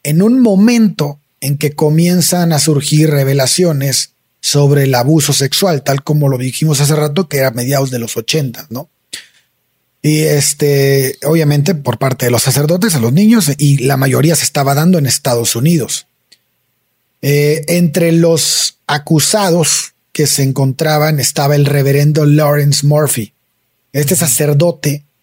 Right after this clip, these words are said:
Speaker 1: de una escuela para sordos en Wisconsin.
Speaker 2: Otro.
Speaker 1: Vuelve otra vez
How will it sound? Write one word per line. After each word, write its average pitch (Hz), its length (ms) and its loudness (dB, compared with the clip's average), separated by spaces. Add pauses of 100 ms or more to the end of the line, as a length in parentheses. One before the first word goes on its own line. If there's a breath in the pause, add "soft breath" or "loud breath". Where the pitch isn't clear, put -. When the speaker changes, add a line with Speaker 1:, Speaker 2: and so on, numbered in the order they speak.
(300)
Speaker 1:
de 127 500 0
una 156 200 2
escuela 151 720 -2
para 120 300 -2
sordos 151 1000 0
en 120 200 -4
Wisconsin. 139 640 0
Speaker 2:
Otro. 160 320 -2
Speaker 1:
Vuelve 147 360 0
otra 147 340 -2
vez 156 200 2